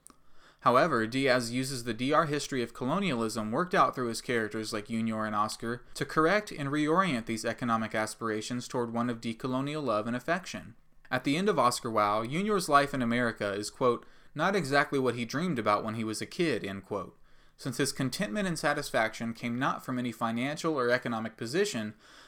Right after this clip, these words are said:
but a product of the decolonial love he shares with his wife, and of testimony to his long and storied history of Dominican colonization, exploitation,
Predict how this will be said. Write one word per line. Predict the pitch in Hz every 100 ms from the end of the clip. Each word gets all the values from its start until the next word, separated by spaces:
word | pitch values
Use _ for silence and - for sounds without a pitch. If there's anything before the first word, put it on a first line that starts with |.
| -
but | 160
a |
product | 165 233 240 226
of | 160
the | 135
decolonial | 131 135 143 127 127 120
love | 117 113
he | 123
shares | - 104 107
with | 113
his | 120 113
wife, | 151 147 92 101 - -
and | 120
of | 120
testimony | 190 190 - 131 117 113
to | 120
his | 110 107
long | 131 143 151
and | 127
storied | 113 - 139 135
history | 127 - 123 117
of | 107 110
Dominican | 110 123 - 160
colonization, | 139 127 127 139 139 117 107 - 110 113
exploitation, | 131 - 185 180 120 110 - 107